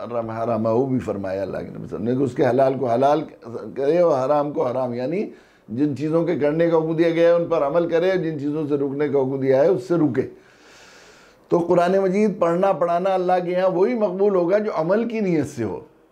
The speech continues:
आइए इसकी भी नीयत करें कि हम लोग को जो, जो कुछ सुनते रहेंगे रोज़ाना और कभी भी ज़िंदगी भर कुरान मजीद के इल्म के सिलसिले में इंशाअल्लाह हम उस पर अमल करेंगे और सौ फीसद जो अल्लाह ने, या हम इसे ये समझेंगे कि आला तरीन इबादत में हम लोग मशगूल हुए हैं।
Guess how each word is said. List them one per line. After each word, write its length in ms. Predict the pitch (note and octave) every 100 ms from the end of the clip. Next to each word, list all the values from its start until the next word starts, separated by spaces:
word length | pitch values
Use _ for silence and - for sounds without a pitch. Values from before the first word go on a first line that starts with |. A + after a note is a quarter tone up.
| _ _ -
आइए 280 | G#2+ B2 C3
इसकी 240 | C3 -
भी 80 | F3+
नीयत 260 | F3 E3+ -
करें 220 | D#3 E3 D#3
कि 60 |
हम 140 | C3+ B2+
लोग 140 | A#2+
को 100 | C3
जो, 220 | A#2 G#2+ -
जो 180 | A#2 A#2+
कुछ 200 | A#2 D3+
सुनते 440 | - A#2+ B2 D3+
रहेंगे 320 | D#3+ D3+ D#3 D3
रोज़ाना 480 | B2 A#2+ A2+ A#2+ C3+
और 260 | C#3+ A#2+ -
कभी 180 | D3
भी 120 | G3+ A#2+
ज़िंदगी 440 | A2 G2+ G2+ G2
भर 280 | F#2+ A#2+ B2+ -
कुरान 240 | G#2 G#2+
मजीद 320 | G2+ G#2 A2 -
के 160 | E2+
इल्म 160 | B2 A#2+
के 140 | G#2+
सिलसिले 360 | F#2+ A2 A2+ D#3+
में 100 | F3
इंशाअल्लाह 460 | A#2+ G#2+ F2+ G#2+
हम 80 | A#2
उस 140 | G2 -
पर 220 | - -
अमल 260 | G2+ G2+ F2
करेंगे 480 | E2+ D#2 D2 - - - -
और 80 | G2
सौ 260 | - E3
फीसद 400 | - B2+ A#2+ C#3+
जो 100 | A#2
अल्लाह 260 | G#2 A2+ A#2
ने, 160 | A#2
या 200 | A#2 B2
हम 180 | C3 B2+
इसे 200 | A#2+ G#2
ये 140 | A#2 A2
समझेंगे 460 | G#2+ C3+ D3+ E3
कि 100 | E3 A2+
आला 300 | A#2+ B2+ A#2+
तरीन 340 | G#2+ A#2+ C3+
इबादत 360 | A2 A2 G#2+ G#2+
में 140 | C3+
हम 140 | B2+ E2+
लोग 200 | G#2 C#3
मशगूल 380 | - C3 D#2 D#2+
हुए 160 | D2+
हैं। 100 | -